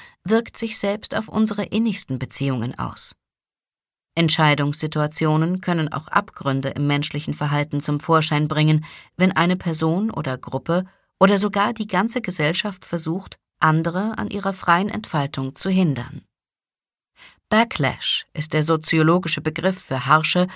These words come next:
oft gewalttätige Reaktionen auf tatsächliche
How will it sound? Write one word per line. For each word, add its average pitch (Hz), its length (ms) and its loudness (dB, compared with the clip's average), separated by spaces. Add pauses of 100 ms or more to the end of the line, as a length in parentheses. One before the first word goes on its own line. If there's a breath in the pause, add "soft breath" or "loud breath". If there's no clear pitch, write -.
(340 loud breath)
oft - 360 2
gewalttätige 165 880 2
Reaktionen 180 880 2
auf 170 240 -2
tatsächliche 180 800 -2